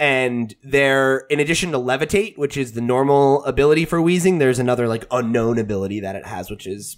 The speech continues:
pretty cool. So interested to see what that one's gonna be. But the other Galarian variant Pokemon that we saw has way more interesting implications. So for starters, I actually realized I forgot to mention this in the article. Uh, so it's Galarian, Zigzagoon, and Lanoon,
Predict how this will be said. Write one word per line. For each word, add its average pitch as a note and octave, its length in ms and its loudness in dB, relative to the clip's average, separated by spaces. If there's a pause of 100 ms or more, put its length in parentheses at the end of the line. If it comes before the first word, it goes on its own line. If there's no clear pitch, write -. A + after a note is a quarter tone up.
pretty G2 180 -2
cool. E2 320 -10
So F#2+ 280 -6 (260)
interested B2 260 -2
to A2 80 -2
see A2 120 -8
what G2+ 100 -2
that G2 160 -2
one's F#2 120 -8
gonna G2 140 -6
be. F#2+ 200 -6 (600)
But E3 160 2
the E3+ 180 -6
other G#3 520 0 (100)
Galarian C#3+ 680 2
variant B2 460 2
Pokemon A#2+ 380 0
that A#2 100 0
we A#2 120 -2
saw A2+ 400 0
has C3+ 260 -4
way E3 320 0
more D3+ 200 -2
interesting C3+ 440 -8
implications. A#2+ 880 -6
So E3 160 0
for D3 120 0
starters, D#3 380 -2
I E3 140 -4
actually G#3 180 -4
realized F3 400 2
I C#3+ 120 -2
forgot D3+ 240 0
to D#3 80 -6
mention D3 220 -2
this C3+ 140 -2
in B2 80 -8
the A#2+ 80 -2
article. A#2 640 0 (320)
Uh, B2 460 2
so E3 160 2
it's D3+ 100 -2
Galarian, G3 520 0
Zigzagoon, E3 840 0
and C#3+ 160 0
Lanoon, B2+ 560 0